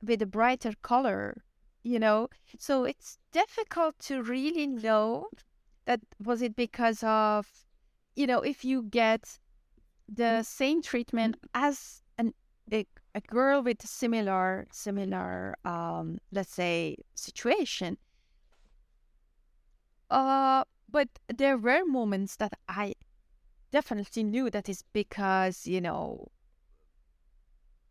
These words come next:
it was because I was a girl and I was young. So this concept of respect in, in our countries and in African countries where I experienced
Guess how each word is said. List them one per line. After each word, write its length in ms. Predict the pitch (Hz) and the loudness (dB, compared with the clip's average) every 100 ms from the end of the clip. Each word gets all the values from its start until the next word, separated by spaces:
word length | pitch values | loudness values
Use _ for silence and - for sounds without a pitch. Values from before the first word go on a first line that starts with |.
| - | -6
it 140 | 247 | 0
was 120 | 233 | 0
because 280 | 233 226 220 | 0 -2 0
I 100 | 254 | 2
was 160 | 349 262 | 2 -2
a 80 | |
girl 460 | 226 190 185 185 - _ - | -2 0 2 0 -4 _ -4
and 100 | 240 | 2
I 140 | 262 220 | 2 0
was 220 | 190 - | -4 -6
young. 400 | 175 175 175 180 - _ _ _ | -4 -4 -4 -10 -16 _ _ _
So 380 | - 233 214 104 - _ _ _ _ _ _ | -6 0 0 0 -6 _ _ _ _ _ _
this 400 | 247 233 - - _ _ _ _ _ _ _ _ _ _ _ _ _ _ | -2 -2 -6 -16 _ _ _ _ _ _ _ _ _ _ _ _ _ _
concept 380 | - 370 440 403 | -2 0 0 -4
of 160 | 262 185 | -6 -4
respect 880 | 214 - - - 254 285 240 - - - | -6 -4 -8 -2 2 4 2 -4 -14 -8
in, 800 | 220 214 214 214 208 202 202 - _ _ _ _ _ | -4 -2 -2 0 -2 -2 -6 -10 _ _ _ _ _
in 340 | 220 214 202 202 - | -6 -2 -2 -4 -2
our 280 | 226 277 | 2 2
countries 680 | 302 - 240 - 208 196 196 - | 2 0 0 0 -4 -2 -4 -4
and 220 | 196 226 | -4 -2
in 180 | 202 208 | -2 -2
African 460 | 220 226 247 233 | -2 -4 -4 -4
countries 320 | 220 208 202 190 | -4 -6 -6 -2
where 220 | 254 302 | 0 2
I 120 | 277 | 2
experienced 680 | 240 - - 214 208 208 - | 0 -6 -4 0 0 -2 -8